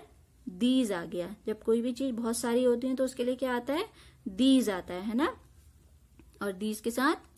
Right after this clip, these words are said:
आर आता है, ए आर ई आर। जब ज्यादा होता है तो फिर, कोई भी चीज ज्यादा होती है तो फिर आर आएगा, ठीक है ना? तो these are, अब उसके टॉयज के लिए बात हो रही है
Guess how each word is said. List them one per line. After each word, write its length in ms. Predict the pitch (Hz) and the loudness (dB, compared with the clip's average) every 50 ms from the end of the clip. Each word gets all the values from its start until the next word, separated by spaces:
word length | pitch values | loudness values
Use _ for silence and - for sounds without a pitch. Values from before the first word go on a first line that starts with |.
| _ _ - | _ _ 4
आर 220 | 220 220 214 196 190 | 4 6 4 4 2
आता 260 | 185 180 - - 180 | -2 -6 -6 -6 -6
है, 180 | 180 180 233 - - _ _ - | -6 -6 -8 -12 -16 _ _ -2
ए 160 | 208 208 214 202 | 2 2 2 2
आर 200 | 202 214 220 190 | 0 -2 -4 -4
ई 120 | 214 - 508 - - | -4 -4 -6 -6 -6
आर। 180 | 208 185 180 | -6 -6 -4
जब 180 | 175 196 190 180 | -6 -6 -6 -2
ज्यादा 260 | 202 214 214 214 233 | -2 -2 0 2 2
होता 260 | 240 247 247 240 269 | 2 2 2 0 0
है 120 | 285 330 453 - - - - - - - | -2 -2 -2 -6 -10 -20 -20 -20 -16 -12
तो 80 | - 214 | -12 -8
फिर, 260 | - - 285 339 403 - - - - _ _ | -4 -4 -2 -2 -4 -6 -12 -20 -20 _ _
कोई 140 | - 214 214 | -2 0 0
भी 100 | 208 226 | 0 -2
चीज 220 | 233 254 247 240 | -2 -4 -2 -2
ज्यादा 280 | 214 214 208 202 202 240 | -2 -2 -2 -2 -2 0
होती 260 | 240 240 240 262 262 | 0 0 0 0 0
है 80 | 285 285 | 0 0
तो 100 | 285 269 | 0 -2
फिर 220 | 262 302 359 349 - - | -2 -4 -4 -4 -4 -2
आर 200 | 208 208 196 190 | -2 -2 -2 -4
आएगा, 340 | 180 175 180 180 180 - - - - - - | -4 -6 -6 -6 -6 -8 -10 -12 -14 -12 -10
ठीक 140 | 254 240 | -4 0
है 60 | 320 320 | 0 0
ना? 60 | 320 | 0
तो 140 | 311 - 214 180 | 0 -4 -10 -6
these 400 | 185 220 247 277 311 330 311 - - - | -4 0 2 2 2 2 0 -2 -4 -4
are, 280 | 190 196 208 240 311 415 - - - - - - _ - - | -2 0 2 2 0 0 -2 -8 -16 -20 -20 -20 _ -8 -6
अब 100 | - - | -6 -4
उसके 300 | 240 233 - - 294 285 | -4 -6 -4 -2 -2 0
टॉयज 300 | 294 269 269 269 262 269 | 2 4 4 4 2 0
के 120 | - 277 | 0 0
लिए 100 | 277 285 | 2 2
बात 260 | 277 277 269 269 269 | 4 2 2 2 2
हो 60 | 277 | 2
रही 140 | 277 277 294 | 2 2 2
है 140 | 330 392 440 | 0 0 -2